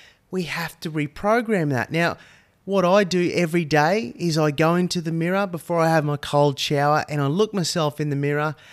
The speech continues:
I tell myself I love myself, that I can achieve anything I want to achieve. And then I say, "Money flows to me easily and frequently." And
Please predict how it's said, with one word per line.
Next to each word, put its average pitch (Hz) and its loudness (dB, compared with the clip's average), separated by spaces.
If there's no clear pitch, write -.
I 151 -4
tell 190 0
myself 185 0
I 143 0
love 139 2
myself, 147 -2
that 127 0
I 120 -4
can 123 -8
achieve 190 0
anything 170 2
I 135 2
want 143 2
to 127 2
achieve. 185 0
And 165 2
then 160 4
I 156 4
say, 147 4
"Money 151 4
flows 143 2
to 151 -6
me 135 0
easily 135 -2
and 117 -4
frequently." 147 -2
And 175 2